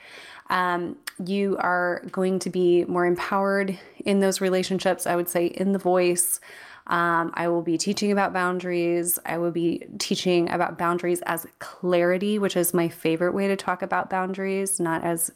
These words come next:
defense, but as clarity. Um, yeah, I could go on and on. You can tell that I love it. So I'm excited to open it up. There are more benefits than that, but you can go to sarahpoet dot com and read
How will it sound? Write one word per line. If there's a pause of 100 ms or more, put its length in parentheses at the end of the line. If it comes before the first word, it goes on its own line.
defense,
but
as
clarity. (720)
Um, (140)
yeah,
I
could
go
on
and
on.
You
can
tell
that
I
love
it. (520)
So (400)
I'm
excited
to
open
it
up. (1200)
There
are
more
benefits
than
that,
but
you
can
go (120)
to
sarahpoet
dot
com
and
read